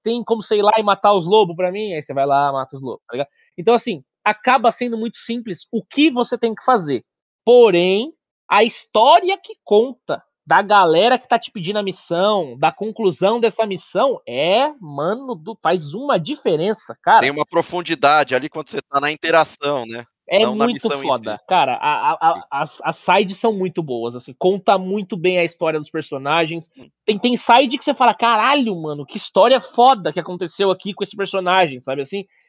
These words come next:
Speaker 2: É,
Speaker 1: Então
Speaker 2: sim.
Speaker 1: é muito da hora. Então, assim, a execução é simples,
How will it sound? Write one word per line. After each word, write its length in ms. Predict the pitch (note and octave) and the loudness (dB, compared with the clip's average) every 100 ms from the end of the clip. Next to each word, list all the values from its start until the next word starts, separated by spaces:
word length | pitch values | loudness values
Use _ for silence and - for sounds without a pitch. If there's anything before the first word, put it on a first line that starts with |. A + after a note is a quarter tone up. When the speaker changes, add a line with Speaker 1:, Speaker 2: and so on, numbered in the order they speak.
| _ | _
Speaker 2:
É, 60 | - | -14
Speaker 1:
Então 260 | D3 F3+ G3 | -4 0 2
Speaker 2:
sim. 60 | |
Speaker 1:
é 80 | G3+ | 2
muito 500 | A#3 A3 G#3+ A3 - | 0 -2 0 0 0
da 200 | A#3+ C4+ | 4 6
hora. 300 | A3 D#3 B2+ - _ | 6 4 0 -6 _
Então, 160 | E3 A3+ | 0 2
assim, 340 | B3 B3+ F#3 - | 2 0 -8 -2
a 140 | E3+ | 2
execução 760 | G3+ F3 B3+ - - C4+ E4 F#4+ _ | 4 4 0 -4 0 2 2 -2 _
é 100 | - | -2
simples, 560 | C#4+ - A#3 F3 C#3 A#2+ | -2 -2 -8 -6 -10 -10